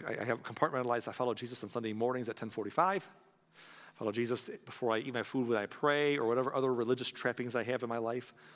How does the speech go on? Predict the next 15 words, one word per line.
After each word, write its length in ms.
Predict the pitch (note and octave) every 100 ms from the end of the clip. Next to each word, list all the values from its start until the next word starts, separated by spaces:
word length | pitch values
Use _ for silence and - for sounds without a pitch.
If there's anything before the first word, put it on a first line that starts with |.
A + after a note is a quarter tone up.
| - B2+
okay? 260 | B2+ B2 - - - _ _ - - - - - - _ _ - - -
Following 380 | - - G3+ B2
Jesus 440 | E3 G#3 A#2 -
is 360 | B2+ A2 - -
everything, 340 | F3+ A3 A#2 G2 - - - - -
including 280 | D3+ A#3 G3
our 80 | B2
finances, 600 | A2 B2 E3 F3+ A#3 E3
including 300 | C3+ C#3+ B2
our 180 | G#2 - - - - _ _ _ _ -
relationships, 840 | G#2+ C3 - D#3 G#3 - - - - _
including 280 | - C3+ B2+
our 240 | G#2+ G#2 G2+ - - - - _ -
treat, 220 | - E3 -
everything. 360 | F3+ A3+ F#2